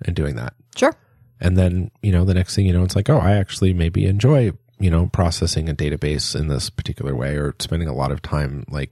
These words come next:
Speaker 1: down in the nitty gritty of a server room, like,
Speaker 2: Mm-hmm.
Speaker 1: running some weird code on some weird process or something. But, um, but you can find some pleasure in it if you can leverage that neuroplasticity and be like, "Hey, I'm gonna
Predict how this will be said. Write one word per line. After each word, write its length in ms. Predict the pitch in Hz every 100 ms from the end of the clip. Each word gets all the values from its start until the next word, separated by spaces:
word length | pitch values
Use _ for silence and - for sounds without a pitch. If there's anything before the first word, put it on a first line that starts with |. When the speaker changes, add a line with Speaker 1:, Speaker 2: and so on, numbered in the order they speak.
| -
Speaker 1:
down 220 | 80 78
in 60 | 76
the 80 | 73
nitty 260 | 78 71
gritty 260 | - 73 69
of 140 | 73
a 80 | 65
server 340 | - - 73 113
room, 360 | 113 - 123
like, 160 | 120 226
Speaker 2:
Mm-hmm. 480 | 208 196 202 196 131
Speaker 1:
running 260 | 85 73 -
some 200 | - 67
weird 220 | 62 -
code 240 | - 65
on 180 | 57 60
some 280 | - 64 64
weird 200 | 60 -
process 480 | - - - - -
or 100 | -
something. 280 | 62 - - - 196 - -
But, 220 | 101 90 - - - - 110
um, 400 | 101 92 82 - _ -
but 140 | 143
you 60 | 139
can 160 | 135
find 360 | - 170 170 147
some 160 | 113 101
pleasure 380 | 165 151 107
in 60 | 92
it 260 | 90 - -
if 180 | 101 -
you 360 | 104 101 95 -
can 300 | - 95 92
leverage 460 | 95 92 95 - -
that 140 | 73
neuroplasticity 840 | 85 87 - 87 - 113 92 90
and 100 | 82
be 100 | 78
like, 180 | 78 87
"Hey, 240 | - 95 - _ - _ _ -
I'm 120 | 101
gonna 340 | 123 98 90